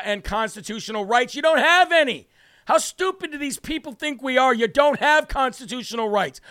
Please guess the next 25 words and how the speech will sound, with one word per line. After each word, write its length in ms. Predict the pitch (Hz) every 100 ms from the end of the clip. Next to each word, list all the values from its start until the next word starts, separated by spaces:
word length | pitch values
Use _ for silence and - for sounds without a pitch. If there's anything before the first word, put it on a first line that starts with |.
| - -
You're 160 | 240
not 340 | 240 254 269 269
a 60 |
citizen. 840 | 262 320 330 320 - 247 208 120 - _ _ _ _
What 180 | - 277
makes 240 | 339 330 262
you 80 |
think 220 | 277 320 294
because 260 | 233 262
you 60 | 262
crossed 420 | - 269 294 -
that 200 | 277 220
line 300 | 240 277 262
that 80 | 226
you 120 | 240
get 300 | 165 269 262
everything 580 | - 294 294 262 285 262
that 140 | 233 202
we 180 | 254
get 200 | 208 233
at 160 | 226 151
birth? 220 | 247 247 247
You 220 | 220 254
do 240 | 185 254
not. 540 | 233 247 240 151 -